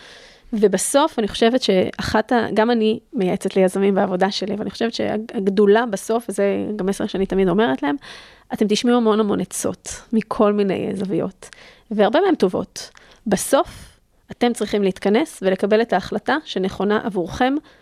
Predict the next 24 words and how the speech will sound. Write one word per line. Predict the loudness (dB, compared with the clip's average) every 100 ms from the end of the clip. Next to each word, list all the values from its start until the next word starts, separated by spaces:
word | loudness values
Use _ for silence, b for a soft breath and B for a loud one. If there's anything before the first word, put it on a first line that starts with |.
| b -4
כעת, | 0 2 0 -6 -18 _ _
under | -2 0 0
the | 2
circumstances, | 2 2 0 -2 -2 2 0 0 B B B B
בסוף | -2 0 2
גם | 2
האחריות | 2 2 2 2 4
עליכם, | 4 2 0 -4 -4 -6
אתם | 0 2
גם | 2
נותנים | 0 0 0 2
את | 2
המענה. | 4 4 4 2 2 0 _ b b b b b
אז | -2 -2 -2 -10 -10
עצות | 0 2 2
זה |
טוב, | 0 2 2 2 -4 _ _
בסוף | -2 0
כל | 0
אחד | 0 0
צריך | -2 -4
לשאול | -2 -2
את |
עצמו | -4 -2 0 0